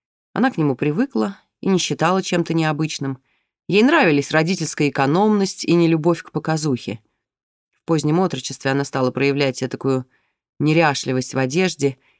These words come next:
и пренебрежение к вещам, которые, как поняла позже, могут себе позволить лишь состоятельные люди. Излишняя небрежность стиля, дешёвые мешковатые майки с ночных рынков и потёртые джинсы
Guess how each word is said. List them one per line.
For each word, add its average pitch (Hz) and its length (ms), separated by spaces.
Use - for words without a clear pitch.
и 147 120
пренебрежение 151 800
к - 80
вещам, 151 460
которые, 127 380
как - 180
поняла 131 280
позже, 135 380
могут 135 260
себе 131 200
позволить 131 520
лишь 135 220
состоятельные 127 920
люди. 107 380
Излишняя 202 480
небрежность 196 600
стиля, 170 520
дешёвые 147 440
мешковатые 139 580
майки 190 320
с - 100
ночных 156 400
рынков 151 380
и 135 40
потёртые 139 480
джинсы 156 480